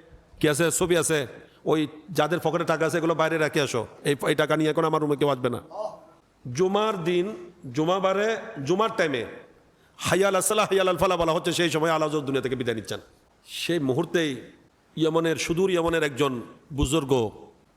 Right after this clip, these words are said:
ওখানকার আর এখানকার টাইমের মধ্যে পার্থক্য আছে। কেউ আবার বলবেন যে, "হুজুর, জুমার টাইমে উনি কেন ঘুমাচ্ছেন?"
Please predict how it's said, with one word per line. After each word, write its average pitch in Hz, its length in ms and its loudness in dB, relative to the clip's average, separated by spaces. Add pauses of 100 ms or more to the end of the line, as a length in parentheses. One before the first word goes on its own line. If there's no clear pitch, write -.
(120)
ওখানকার 147 380 0
আর 147 100 -2
এখানকার 139 360 -2
টাইমের 127 220 -2
মধ্যে 123 180 -4
পার্থক্য 123 400 -4
আছে। 104 240 -4 (460)
কেউ 127 140 0
আবার 120 200 0
বলবেন 120 280 -2
যে, 131 60 0
"হুজুর, 127 200 -4
জুমার 120 220 -2
টাইমে 131 160 -2
উনি 123 120 -2
কেন 123 160 -4
ঘুমাচ্ছেন?" 113 400 -4